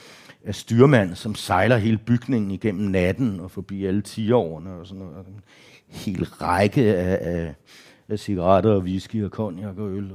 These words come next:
og sådan noget der. Og første knald ud, når solen står op. Øh, så bliver han så vækket den næste dag, og der står sådan en eller anden stor, fed... Øh, øh, kerub nærmest. Øh, eunuk kalder han ham.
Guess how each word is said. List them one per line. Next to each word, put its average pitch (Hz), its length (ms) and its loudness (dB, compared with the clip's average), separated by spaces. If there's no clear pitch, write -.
og 101 60 -16
sådan 98 200 -14
noget 90 160 -12
der. 90 240 -12
Og 95 160 -16
første 92 440 -8
knald 92 340 -2
ud, 92 340 -6
når 98 280 -6
solen 110 400 -8
står 101 320 -4
op. 110 140 -6
Øh, 110 160 -2
så 139 100 -2
bliver 127 140 4
han 110 60 2
så 131 100 0
vækket 120 480 6
den 117 100 4
næste 113 280 2
dag, 120 380 2
og 110 80 -6
der 110 160 -8
står 110 260 -10
sådan 113 160 -8
en 101 120 -10
eller 110 140 -8
anden 104 280 -10
stor, 87 420 -12
fed... 110 720 -4
Øh, 98 200 -10
øh, 113 180 -8
kerub 110 600 -2
nærmest. 101 680 -2
Øh, 113 360 -6
eunuk 107 720 0
kalder 110 320 0
han 113 140 -2
ham. 113 100 -4